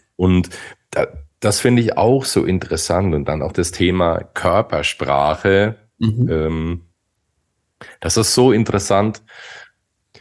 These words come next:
Speaker 1: Vor kurzem hat, hatte ich ein, hatte ich eine Show mit meiner Band und das wird ganz viel Comedy ja gemacht
Speaker 2: Mhm.
Speaker 1: zwischen den Songs. Und es ist alles auf Deutsch.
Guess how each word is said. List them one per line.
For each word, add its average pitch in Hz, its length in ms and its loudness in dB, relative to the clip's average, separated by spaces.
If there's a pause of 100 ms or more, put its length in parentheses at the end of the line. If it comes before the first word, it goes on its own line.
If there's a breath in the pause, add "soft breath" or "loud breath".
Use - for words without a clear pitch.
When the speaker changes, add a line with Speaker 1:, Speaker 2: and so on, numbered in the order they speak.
(200 loud breath)
Speaker 1:
Vor 104 180 0
kurzem 123 560 4
hat, 95 220 2
hatte 113 200 0
ich 120 100 2
ein, 104 180 4
hatte 92 220 0
ich 104 80 0
eine 104 120 6
Show 107 360 4
mit 113 180 2
meiner 95 240 2
Band 95 420 2
und 95 140 0
das 87 180 2
wird 92 180 2
ganz 95 220 0
viel 98 140 0
Comedy 92 680 2
ja 87 180 4
gemacht 90 340 2
Speaker 2:
Mhm. 120 40 -2
Speaker 1:
zwischen 101 380 2
den 90 160 4
Songs. 85 640 -2 (320 loud breath)
Und 95 100 2
es 101 120 4
ist 104 120 0
alles 90 240 2
auf 87 200 -4
Deutsch. - 460 2